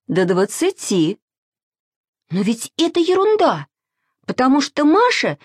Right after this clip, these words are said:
ещё не умеет считать до двадцати, а только до десяти,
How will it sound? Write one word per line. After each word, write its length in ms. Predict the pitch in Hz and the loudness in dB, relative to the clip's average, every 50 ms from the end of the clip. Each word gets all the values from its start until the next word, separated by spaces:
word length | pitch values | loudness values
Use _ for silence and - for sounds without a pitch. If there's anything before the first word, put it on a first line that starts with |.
| _ _ - | _ _ -6
ещё 360 | - 214 262 302 - - 359 | -2 -2 0 0 0 0 0
не 180 | 359 381 440 453 | 2 2 2 2
умеет 420 | 466 440 339 294 277 277 277 269 | 4 4 4 4 4 4 2 0
считать 380 | - - 269 - - 254 254 214 | -2 -6 -6 -2 -2 -2 -2 -2
до 80 | 247 | -2
двадцати, 680 | 262 - 226 254 - - 247 240 - - 240 254 247 - _ _ _ _ _ _ - | -4 -4 -4 -6 -4 -6 -8 -6 -6 -4 -4 -4 -4 -6 _ _ _ _ _ _ -4
а 120 | 240 269 | -4 -4
только 340 | - - 427 427 - - 247 | 0 0 0 0 0 -2 -2
до 100 | 220 277 | 0 0
десяти, 720 | 262 339 415 - - 453 480 - - 247 240 226 226 226 | -2 -2 -4 -6 -6 -8 -8 -6 -4 -2 -2 0 -2 -4